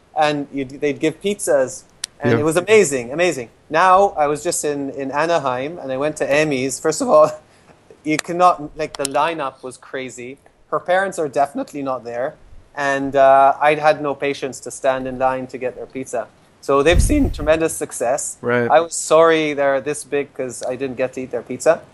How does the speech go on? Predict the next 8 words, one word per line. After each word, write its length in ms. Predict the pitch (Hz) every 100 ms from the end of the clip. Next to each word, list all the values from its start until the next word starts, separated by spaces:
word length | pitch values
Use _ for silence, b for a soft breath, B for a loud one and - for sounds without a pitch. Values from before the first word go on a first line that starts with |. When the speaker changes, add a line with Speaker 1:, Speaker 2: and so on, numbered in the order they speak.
| _ _ _
Speaker 1:
And, 240 | - 135 135
um, 540 | 135 131 131 127 - - _ _ _ _
and 120 | 160 170
they're 100 | 214
really 200 | 220 202
nice 240 | 190 185
people 280 | 208 190 139
also, 360 | 147 - 120